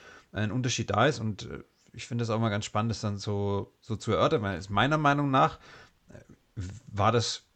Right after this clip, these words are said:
eigentlich okay, also da auch wirklich mal drauf zu schauen, okay, was passiert da jetzt wirklich?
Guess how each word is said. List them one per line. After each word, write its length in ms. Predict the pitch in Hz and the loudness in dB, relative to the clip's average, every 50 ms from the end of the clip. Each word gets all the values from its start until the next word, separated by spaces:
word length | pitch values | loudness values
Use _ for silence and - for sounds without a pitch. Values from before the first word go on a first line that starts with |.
| _ _ _ - | _ _ _ -2
eigentlich 480 | 110 110 117 117 110 107 - - _ | 0 2 2 2 2 0 -4 -6 _
okay, 520 | 110 - - - 123 123 127 120 104 104 - | -8 -8 -2 2 4 4 4 4 2 0 -2
also 260 | - 98 95 101 101 | -2 -2 -2 -2 -2
da 300 | 92 104 104 104 107 107 | 2 4 6 6 6 6
auch 240 | 101 - 104 104 101 | 4 2 0 0 -2
wirklich 260 | 110 120 - 107 - | -2 -2 -2 -4 -2
mal 300 | - 104 104 101 101 101 | 0 2 4 4 2 2
drauf 300 | - - 98 101 104 - | 0 0 2 2 0 0
zu 100 | - - | -4 -4
schauen, 200 | - - 104 95 | -2 0 0 0
okay, 180 | 95 - - - | -2 -6 -10 -16
was 260 | - 73 - 110 110 | -16 -4 -2 -2 0
passiert 300 | - - 117 - 123 110 | 2 0 0 0 2 4
da 60 | 107 101 | 4 4
jetzt 220 | 98 95 - - | 4 4 2 0
wirklich? 280 | 123 135 - 104 95 | -2 0 0 -4 -6